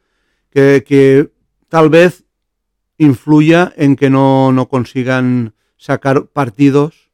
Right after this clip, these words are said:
que a lo mejor sí que pod-, que podrían haber sacado.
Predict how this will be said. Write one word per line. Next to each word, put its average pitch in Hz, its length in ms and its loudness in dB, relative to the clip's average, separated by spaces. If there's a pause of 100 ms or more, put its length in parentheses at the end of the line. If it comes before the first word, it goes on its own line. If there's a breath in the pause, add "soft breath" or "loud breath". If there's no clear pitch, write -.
(420)
que - 100 -4
a 143 40 2
lo 135 100 2
mejor 151 440 0
sí 160 160 -4
que 131 120 0
pod-, 139 360 -2
que 139 120 -2
podrían 135 340 0
haber 131 180 -6
sacado. 123 500 -10